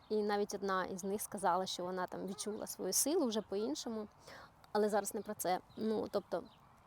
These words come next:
ті люди, які навкел-, навколо мо-, мене, вони теж змінилися, вони теж стали більш високовібраційними, більш сильнішими.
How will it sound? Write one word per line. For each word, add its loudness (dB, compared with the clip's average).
ті 0
люди, 4
які 2
навкел-, 2
навколо 2
мо-, 0
мене, 4
вони 4
теж 2
змінилися, 2
вони 0
теж 0
стали 2
більш -2
високовібраційними, 0
більш -2
сильнішими. 0